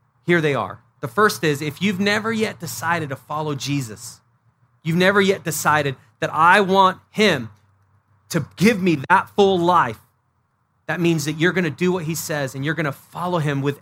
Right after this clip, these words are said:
everything in you. If you've never decided to do that, you can decide to take that step tonight. And on your connection card, there's a place where you could say, "Contact me about following Jesus."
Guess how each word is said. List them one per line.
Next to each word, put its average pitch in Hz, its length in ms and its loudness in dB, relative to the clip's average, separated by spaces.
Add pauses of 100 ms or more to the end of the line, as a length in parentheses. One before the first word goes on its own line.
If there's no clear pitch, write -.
everything 170 600 -2
in 160 180 0
you. 135 120 0
If 131 160 -8
you've 170 120 -6
never 170 220 -2
decided 147 380 -6
to 139 60 -6
do 135 40 -6
that, 127 180 -6 (300)
you 160 140 -2
can 165 120 -4
decide 143 440 -2
to - 60 -20
take - 200 -10
that 123 160 -10
step - 220 -10
tonight. 120 340 -8 (1040)
And 151 120 0
on 165 100 4
your 170 120 0
connection 170 520 -2
card, 113 380 -4 (640)
there's 156 140 -2
a 151 80 0
place 170 280 -2
where 165 80 -4
you 156 60 0
could 151 140 -6
say, 156 100 -4
"Contact 175 560 -2
me 160 160 2
about 131 320 -2
following 151 520 -4
Jesus." 127 580 -6